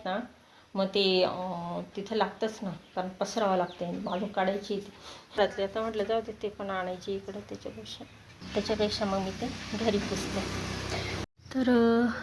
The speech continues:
वरचं तोरण आणि खाली हे काकांनी लोंबतं लोंबतं केलेलं आहे, ठेवलेलं आहे. इथं शेजारचं कुत्रं येऊन बसलं, सगळी रांगोळीचा केला पचका.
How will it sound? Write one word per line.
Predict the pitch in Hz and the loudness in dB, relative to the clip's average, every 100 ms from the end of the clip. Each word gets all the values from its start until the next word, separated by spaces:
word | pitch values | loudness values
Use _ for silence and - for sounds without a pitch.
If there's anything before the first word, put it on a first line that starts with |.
| - - - - - - - | -10 -14 -16 -18 -18 -12 0
वरचं | 220 - 233 240 | 0 2 2 8
तोरण | 247 226 226 233 - - | 8 8 4 0 -6 -6
आणि | 233 226 240 262 | 0 0 0 -4
खाली | - 220 220 - | -4 -2 -2 -2
हे | 233 | -6
काकांनी | - - 214 208 233 220 220 226 | -8 -2 0 0 0 2 2 6
लोंबतं | 226 233 226 240 | 6 4 6 6
लोंबतं | 202 220 - | 4 0 0
केलेलं | 220 240 202 196 170 | 0 2 2 2 0
आहे, | 180 - - - | 0 -4 -8 -2
ठेवलेलं | 202 180 190 | -2 -2 -6
आहे. | 196 - - - - - - - - - - - - - - - - - - - - - - - - | -8 -12 -16 -18 -18 -16 -16 -16 -18 -18 -16 -16 -16 -16 -20 -20 -8 -2 -2 -4 -12 -18 -20 -4 6
इथं | 233 285 | 10 10
शेजारचं | - 311 285 294 | 10 8 8 6
कुत्रं | 254 254 262 | 2 4 6
येऊन | 254 254 | 10 10
बसलं, | 240 262 269 262 262 | 10 8 8 8 8
सगळी | 262 240 240 240 | 4 2 6 8
रांगोळीचा | 233 214 214 214 226 | 8 6 4 2 0
केला | 220 - 202 | -2 0 0
पचका. | 202 - - 208 - - 214 | 0 -4 -14 -14 -12 -4 -2